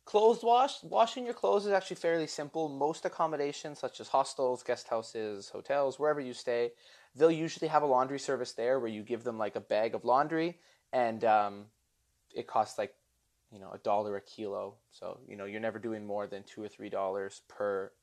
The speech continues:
per laundry, um, session. And it's usually folded and, and dried and has some s-, a nice smell to it. So I would do laundry basically when I ran out of underwear. So if you guys saw a lot of my pictures,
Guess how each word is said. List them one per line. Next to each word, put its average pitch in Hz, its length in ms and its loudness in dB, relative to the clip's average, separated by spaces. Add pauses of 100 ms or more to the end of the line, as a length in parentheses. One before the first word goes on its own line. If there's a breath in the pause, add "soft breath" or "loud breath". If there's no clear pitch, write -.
per 104 200 -8
laundry, 95 500 -8 (280)
um, 82 460 -10 (580)
session. 107 480 -8 (640 soft breath)
And 131 120 0
it's 131 140 -4
usually 143 320 -2
folded 127 720 4
and, 120 440 -4
and 120 280 -4
dried 110 600 4
and 110 140 -4
has 117 220 -6
some 120 80 -14
s-, - 240 -18
a 117 40 -12
nice 113 240 -8
smell 104 280 -8
to - 160 -10
it. 107 160 -6
So 147 80 2
I 160 80 8
would 180 100 2
do 202 80 0
laundry 165 520 2 (320 soft breath)
basically 190 360 4
when 190 160 4
I 165 40 8
ran 156 180 8
out 147 100 4
of 123 100 6
underwear. 110 400 2
So 135 220 2
if - 160 -2
you 143 80 -4
guys 139 220 4
saw 127 200 6
a 123 40 4
lot 123 180 4
of 117 60 -4
my 113 80 -2
pictures, 127 640 -4